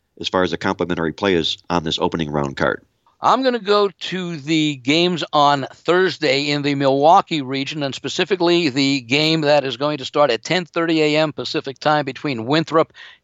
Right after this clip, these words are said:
Speaker 2: and Butler. I like this Butler team quite a bit. I actually, in a number of the brackets that I fill out, have them reaching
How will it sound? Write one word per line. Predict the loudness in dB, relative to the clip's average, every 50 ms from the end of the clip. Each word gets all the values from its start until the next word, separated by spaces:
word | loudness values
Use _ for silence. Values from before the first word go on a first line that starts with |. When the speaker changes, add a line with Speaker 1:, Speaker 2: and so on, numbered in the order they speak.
| _ -2
Speaker 2:
and | -2 -2 0 2
Butler. | 4 4 4 2 -2 -8 -8 -10 -14 -20 -20 -20 -20 _ _ 4
I | 6 6
like | 6 6 4 4 2 0
this | -2 -2 -2 -2
Butler | -4 -2 -2 -2 0 0 -4 -6 -6
team | -6 -6 -6 -4 -4 -6 -8
quite | -2 2 2 4 4 2
a | 0
bit. | -4 -4 -4 -4 -2 0
I | 0 2 2 2
actually, | 2 0 -2 -4 -6 -8 -8 -6
in | -6 -6
a | -4
number | -2 -2 -2 0 -2 -2
of | -4 -4
the | -6 -8
brackets | -4 -2 -2 -2 -2 -4 -6 -4
that | -2 -2
I | -2 -4
fill | -4 -2 0 2 4 6
out, | 6 6 4
have | 2 2 2 2 0
them | 0 0 -2 -2 -2
reaching | -4 -4 -4 -4 -4 -4 -6 -8